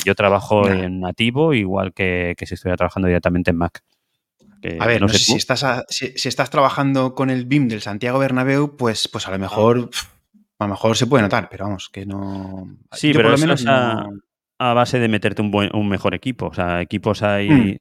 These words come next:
Speaker 1: o sea, si quieres trabajar, vas a poder trabajar. Otra cosa,
Speaker 2: Se
Speaker 1: como
Speaker 2: puede,
Speaker 1: dice Enrique,
Speaker 2: se
Speaker 1: a lo
Speaker 2: puede.
Speaker 1: mejor que tengas que o renderizar, vete tú y ya a saber
Speaker 2: Un
Speaker 1: qué.
Speaker 2: pepinazo
Speaker 1: Nosotros, claro,
Speaker 2: ahí.
Speaker 1: nosotros no, no trabajamos con esos programas, o sea, con, pero lo que es AutoCAD,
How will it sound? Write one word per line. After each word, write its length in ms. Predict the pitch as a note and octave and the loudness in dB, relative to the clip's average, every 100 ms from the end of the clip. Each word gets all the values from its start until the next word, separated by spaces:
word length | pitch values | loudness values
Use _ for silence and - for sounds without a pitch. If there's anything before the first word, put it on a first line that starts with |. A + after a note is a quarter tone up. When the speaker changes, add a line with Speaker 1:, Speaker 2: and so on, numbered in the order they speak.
| _ | _
Speaker 1:
o 100 | G#2+ | -6
sea, 120 | F#2 | -6
si 200 | A2+ - | -8 -4
quieres 200 | B2+ E3 | -2 -2
trabajar, 600 | - C#3 B2+ - D3+ D#3 - | 2 2 2 2 0 0 -4
vas 300 | G#2 G#2 G2+ | -2 -2 -2
a 40 | |
poder 220 | F#2+ F#2 | -2 -2
trabajar. 380 | E2+ E2+ - E2 | -2 -6 -6 -10
Otra 180 | D#2+ E2 | -8 -4
cosa, 160 | F#2 | -2
Speaker 2:
Se 60 | G2+ | 0
Speaker 1:
como 80 | G2 | 2
Speaker 2:
puede, 120 | A2 | 2
Speaker 1:
dice 60 | F2 | 2
Enrique, 40 | G#2 | -2
Speaker 2:
se 60 | |
Speaker 1:
a 40 | F#2 | -2
lo 40 | |
Speaker 2:
puede. 100 | F#2 | 0
Speaker 1:
mejor 180 | - G2+ | 0 0
que 120 | F#2 | -2
tengas 360 | F#2 F#2 F#2+ - | -2 0 -2 0
que 440 | G#2 F#2+ F#2 F#2 - | 0 2 0 -2 0
o 160 | G#2+ F#2+ | 0 0
renderizar, 680 | F2 F2 E2+ E2+ - G2+ F#2+ | -2 -6 -6 -2 2 2 2
vete 320 | F2+ F2 F2+ | -4 -4 -2
tú 120 | G2 | -2
y 40 | F#2 | 0
ya 140 | F#2+ | -2
a 20 | |
saber 220 | - F#2 | -2 -2
Speaker 2:
Un 40 | F2 | -2
Speaker 1:
qué. 100 | G2+ | -2
Speaker 2:
pepinazo 260 | A2 G#2 G#2+ | 0 0 0
Speaker 1:
Nosotros, 220 | G#2+ G#2 | -2 0
claro, 180 | G#2+ G#2 | 2 2
Speaker 2:
ahí. 80 | G#2 G2+ - - _ _ _ | -2 -10 -20 -20 _ _ _
Speaker 1:
nosotros 480 | G2+ F#2 G#2+ G#2 A2+ | -6 0 0 4 4
no, 340 | A2+ A#2+ G2+ _ | 4 4 2 _
no 220 | B2+ A#2 B2 | -4 -2 0
trabajamos 440 | C3+ G#2 F#2+ F#2+ | 2 2 0 -2
con 140 | G2 | -4
esos 160 | F2+ F2 | -4 -6
programas, 460 | - F#2+ A#2+ F2 - | -4 -2 0 -2 -4
o 20 | |
sea, 420 | F#2 E2+ E2+ E2 | -2 0 0 -4
con, 340 | - F2+ F2 E2 | -2 -2 -2 -6
pero 200 | F2 F2+ | -4 -4
lo 100 | F2+ | 0
que 220 | G2+ G2+ | 2 2
es 120 | G2+ | 2
AutoCAD, 540 | G#2+ G#2 G#2 G#2+ G2+ | 0 0 2 4 4